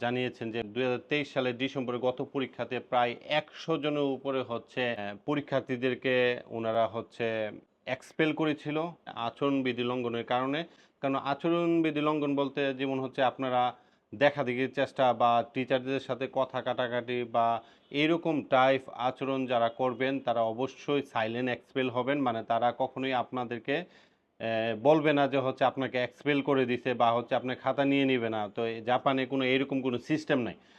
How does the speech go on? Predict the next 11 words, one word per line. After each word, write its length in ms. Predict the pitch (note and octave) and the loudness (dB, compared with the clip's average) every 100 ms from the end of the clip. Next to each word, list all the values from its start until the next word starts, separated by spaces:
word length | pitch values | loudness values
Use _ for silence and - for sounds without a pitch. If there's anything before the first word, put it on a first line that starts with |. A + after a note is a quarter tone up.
| _ _ | _ _
তো 80 | B2+ | 2
অবশ্যই 560 | B2+ C3 D3+ - D#3 D3 | 4 4 0 0 0 4
যারা 240 | C#3 C3 | 4 4
পরীক্ষা 500 | - D3 C3+ C#3 C3 | 2 -2 0 2 0
দিতে 440 | A#2 B2 B2+ C#3+ | 2 -4 0 2
যাবেন 540 | C3+ B2+ A#2+ B2 C3 C3+ | 4 4 2 0 0 -4
এবং 760 | G2+ A2+ A2 A#2 A#2 A#2 A2+ G#2+ _ _ _ | -4 -6 -6 -6 -4 -6 -8 -14 _ _ _
আপনার 320 | A#2 A#2 B2+ | -6 -4 0
অবশ্যই 460 | B2 B2 C#3+ - D3+ | 2 2 0 2 2
এই 120 | C#3+ | 4
জিনিসটা 680 | C#3 C#3 C3+ C3 B2 B2 | 4 0 2 4 4 4